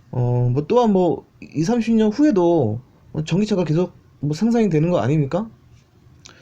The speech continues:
뭐, 결국 주가가 오르려면 실적과 영업, 영업이익이 꾸준하게 올라야 합니다. 어, 누가 봐도 삼성전자 주가가 꾸준하게 오를 것 같습니까?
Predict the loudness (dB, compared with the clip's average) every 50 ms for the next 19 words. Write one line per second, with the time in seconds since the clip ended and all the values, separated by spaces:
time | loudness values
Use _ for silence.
0 | -20 -20 -8 -4 -4 -2 0 0 0 0 0 -2 -4 -2 -2 0 0 0 0 0
1 | 0 0 0 2 2 2 2 2 2 2 0 0 0 -2 -4 -6 -8 -12 -18 -20
2 | _ -10 -8 -4 -4 -4 -2 -2 -2 0 0 0 0 2 0 0 -2 -4 -8 -14
3 | _ -20 -4 -2 0 0 0 0 0 0 0 0 0 0 -2 -2 -2 -2 -2 -4
4 | -6 -12 _ -4 -2 0 0 0 0 0 0 -2 0 0 0 0 2 2 2 0
5 | 0 0 0 0 0 0 0 -2 -2 -4 -6 -10 -14 -20 -20 -20 -20 -20 -20 -20
6 | -20 -20 -20 _ _ -20 _ -6 -2 -2 0 0 2 2 2 2 2 2 2 2
7 | 4 2 2 2 2 0 2 2 2 2 2 2 2 2 0 -2 -4 -2 -2 0
8 | 0 0 0 -2 -4 -8 -14 -20 _ -12 _ -4 -2 0 0 0 0 0 0 0
9 | 0 -2 -2 -2 0 0 0 -2 -4 -4 -4 -6 -4 -2 -2 -2 0 0 -2 -2
10 | -2 -4